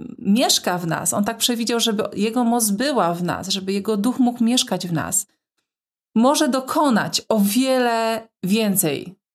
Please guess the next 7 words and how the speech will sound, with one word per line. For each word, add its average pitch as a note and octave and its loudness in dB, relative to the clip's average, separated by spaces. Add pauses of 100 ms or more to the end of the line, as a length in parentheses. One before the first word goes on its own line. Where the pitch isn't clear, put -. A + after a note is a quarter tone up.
(200)
W F#3 -8
Biblii G#3+ 0
Tysiąclecia G#3 0
jest F#3 -4
powiedziane F3+ -2 (420)
nieskończenie G3 2
więcej. D#3+ -2